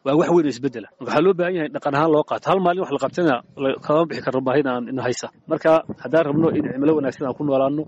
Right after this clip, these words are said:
haddaan rabno in, eh, dhibaatooyinka abaaraha nagu soo noqnoqonaya aan ka baxno, haddaan rabno xitaa cunto la'aanta inaan, eh, dhiba-, dhibaatooyinka nafaqa la'aanta aan ka baxno, geedaha la beerayo oo ayaga qaarka kuwan midhahan aan ku darno,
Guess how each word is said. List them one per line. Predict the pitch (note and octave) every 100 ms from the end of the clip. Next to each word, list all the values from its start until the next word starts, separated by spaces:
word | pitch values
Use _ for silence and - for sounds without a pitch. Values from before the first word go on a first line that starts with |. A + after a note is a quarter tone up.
| _
haddaan | - C#3 D3+
rabno | C3+ C#3 D#3 -
in, | D3+ E3 D#3+ -
eh, | - B2 A#2+ A#2+ A#2+
dhibaatooyinka | B2 B2+ B2 D#3 D3+ C3
abaaraha | B2+ C3+ D3+
nagu | C#3+
soo | D3 C#3
noqnoqonaya | B2+ B2+ C#3+ B2+
aan | A#2+
ka | D3
baxno, | C#3 D3 D#3+ - _ - -
haddaan | C3+ C#3+ E3+
rabno | D3+ D#3 F3
xitaa | C3+ C#3
cunto | A2+ - C#3
la'aanta | C#3+ E3 D3+
inaan, | C#3 A#2 A2 _ _
eh, | - C3 A#2+ A#2+
dhiba-, | B2 C3+ C3
dhibaatooyinka | C3 B2+ D#3+ C3+
nafaqa | B2 B2+ A#2+
la'aanta | C3 -
aan | B2
ka | B2
baxno, | C#3 A#2 A2 - -
geedaha | - C#3+ E3
la | C#3+
beerayo | B2 D3+ D#3 D3+
oo | B2+ B2+ B2
ayaga | D3 D3+
qaarka | C#3 D#3+ C#3+ -
kuwan | - D#3 B2+
midhahan | C3 D#3+ D3
aan | B2+
ku | -
darno, | C3+ A#2+